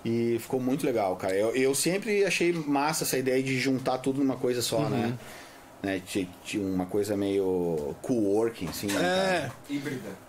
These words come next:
Speaker 1: É, é legal, porque é
Speaker 2: É
Speaker 1: tudo,
Speaker 2: isso.
Speaker 1: né, o mesmo assunto, mas
Speaker 2: É.
Speaker 3: É.
Speaker 1: matérias
Speaker 3: Tudo pela
Speaker 1: diferentes ali,
Speaker 3: música.
Speaker 1: né?
Speaker 2: É,
Speaker 1: É, isso
Speaker 2: exato.
Speaker 1: aí.
Speaker 2: O resumo é isso, tudo pela
Speaker 1: Não,
Speaker 2: música.
Speaker 1: isso é legal pra caralho, cara.
Speaker 2: Aí
Speaker 1: Isso aí, com, por exemplo, eu quando fazia curso lá em Porto Alegre, eu dava aula e tal,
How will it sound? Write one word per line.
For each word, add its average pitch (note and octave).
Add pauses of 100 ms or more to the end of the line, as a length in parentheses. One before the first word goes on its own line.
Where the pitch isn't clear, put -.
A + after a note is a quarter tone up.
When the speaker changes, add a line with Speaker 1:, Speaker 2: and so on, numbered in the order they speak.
(140)
Speaker 1:
É, D3
é -
legal, A#2
porque -
é D3
Speaker 2:
É -
Speaker 1:
tudo, F3+
Speaker 2:
isso. G#3+
Speaker 1:
né, E3+
o E3+
mesmo F3+
assunto, A3
mas A#3+
Speaker 2:
É. G#3
Speaker 3:
É. F#3
Speaker 1:
matérias E3
Speaker 3:
Tudo -
pela F3+
Speaker 1:
diferentes E3+
ali, D3
Speaker 3:
música. D3+
Speaker 1:
né? B2
Speaker 2:
É, G3
Speaker 1:
É, G#3
isso F#3+
Speaker 2:
exato. F#3
Speaker 1:
aí. C3+ (100)
Speaker 2:
O D3+
resumo E3+
é G3+
isso, E3
tudo D#3+
pela F3
Speaker 1:
Não, F3
Speaker 2:
música. E3+
Speaker 1:
isso C3+
é -
legal F3
pra G#3
caralho, E3
cara. A#2
Speaker 2:
Aí C#3+
Speaker 1:
Isso D3+
aí, C#3+
com, F#3+ (400)
por C3+
exemplo, C3+
eu C3
quando E3+
fazia D#3+
curso D#3
lá C3+
em C3+
Porto A#2+
Alegre, B2
eu -
dava G#2+
aula A#2
e -
tal, B2+